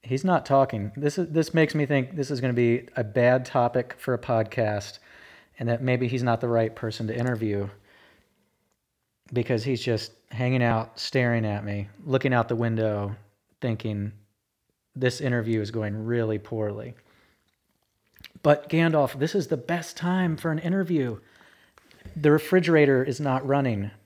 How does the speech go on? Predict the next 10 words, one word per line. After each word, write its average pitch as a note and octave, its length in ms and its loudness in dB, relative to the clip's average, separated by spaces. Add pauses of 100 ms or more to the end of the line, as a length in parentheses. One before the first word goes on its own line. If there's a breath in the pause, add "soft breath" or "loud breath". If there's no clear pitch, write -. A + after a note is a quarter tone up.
(140)
which C#3 220 0
means B2 400 0
we C#3 160 0
have A#2+ 220 6
a A#2 40 2
really C3 400 4
nice, A#2+ 340 0
quiet B2+ 600 4
recording A#2+ 540 2
studio. G#2+ 760 0